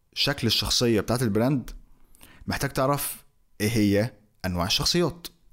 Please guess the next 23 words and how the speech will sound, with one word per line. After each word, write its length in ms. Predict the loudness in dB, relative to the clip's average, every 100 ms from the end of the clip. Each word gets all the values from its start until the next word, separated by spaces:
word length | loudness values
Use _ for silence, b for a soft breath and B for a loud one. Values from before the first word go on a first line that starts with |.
| 0
اللي 160 | 2 4
ممكن 340 | 2 2 2
البراند 320 | 2 4 2
بتاعك 520 | 2 2 0 -2 -10 -20 b b b
ينتمي 400 | -4 0 2 4
إليها. 240 | 4 2 -4 -6
أنا 140 | -2 0
هقولك 300 | 2 2 0
على 220 | 0 2
طريقة 260 | 2 2 4
منهم 280 | 2 2
مشهورة 280 | 2 2 0
جدًا 260 | 0 2 2
يعني، 400 | 4 4 4 0 -6
لواحدة، 1500 | 0 4 4 4 2 2 0 0 0 0 2 0 2 2 2
لواحدة 380 | 2 2 2 2
عالمة 220 | 2 2 0
نفس 200 | 0 0
يعني 140 | 2
مشهورة 300 | 2 2 0
اسمها 220 | 2 0
Jennifer 340 | 2 0 2 2
إيكر. 340 | 0 0 -6